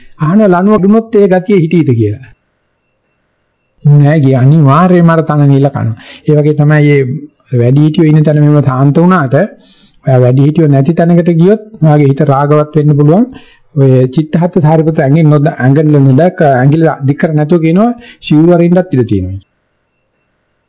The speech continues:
ඒ කියන්නේ පත්තු සීට්ටුව ලියනවා එතනදී. ඊට පස්සේ කියනවා මේක එපා. පළවෙනි ධ්‍යානෙට ගියයි කියලා හිතන්න.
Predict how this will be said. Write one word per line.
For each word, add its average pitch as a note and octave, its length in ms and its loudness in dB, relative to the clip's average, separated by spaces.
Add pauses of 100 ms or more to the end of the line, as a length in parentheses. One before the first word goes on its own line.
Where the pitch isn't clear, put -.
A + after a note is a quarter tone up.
(220)
ඒ C#3+ 80 0
කියන්නේ C#3 240 0
පත්තු C3 320 -6
සීට්ටුව D3+ 320 0
ලියනවා D#3 320 0
එතනදී. G2+ 400 -2 (460)
ඊට F3+ 220 0
පස්සේ G#3+ 280 0
කියනවා G#3 260 0
මේක F3 320 0
එපා. D3 440 -2 (760)
පළවෙනි D3 360 2
ධ්‍යානෙට D3 440 0
ගියයි C#3 240 0
කියලා B2+ 200 0
හිතන්න. B2 260 -4